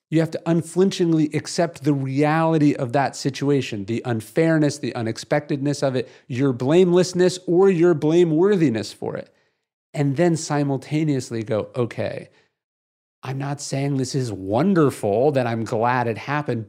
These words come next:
but I can make choices now that derive positive benefits from this, that make me better for having gone through this." And I,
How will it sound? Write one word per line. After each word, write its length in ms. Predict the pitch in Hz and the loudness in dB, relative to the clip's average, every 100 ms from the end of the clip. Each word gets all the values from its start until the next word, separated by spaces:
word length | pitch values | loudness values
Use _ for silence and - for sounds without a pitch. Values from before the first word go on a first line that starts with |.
| - | -2
but 300 | 170 151 - | 2 2 0
I 160 | 151 135 | -2 -4
can 240 | 135 131 | -2 -4
make 240 | 123 120 - | -4 -6 -12
choices 760 | - - 160 160 160 127 107 | -10 -2 2 2 0 -8 -6
now 680 | 107 113 147 131 101 53 - _ _ _ _ _ | -6 -2 -2 0 -2 -6 -10 _ _ _ _ _
that 220 | 127 131 | -6 -4
derive 840 | 135 120 110 123 139 143 151 131 | -4 -4 -2 -2 0 2 2 0
positive 640 | - - 110 107 107 101 95 | -6 -4 -2 -2 -4 -6 -4
benefits 460 | 101 98 - 101 | -6 -6 -8 -12
from 200 | - 107 | -10 -10
this, 140 | 101 107 | -10 -8
that 200 | 120 120 | -8 -4
make 280 | 123 123 120 | -2 -2 -4
me 680 | 113 117 143 143 143 131 - _ | -6 -2 2 2 0 -2 -8 _
better 460 | - 107 127 123 113 | -16 -4 0 2 0
for 160 | 107 107 | -2 -4
having 320 | 107 107 107 | -4 -4 -4
gone 260 | 104 98 | -4 -6
through 240 | 95 120 127 | -8 -4 -4
this." 260 | 95 127 - | -6 -10 -6
And 260 | 127 117 - _ _ _ - | -6 -6 -12 _ _ _ -6
I, 280 | 117 127 | -2 -2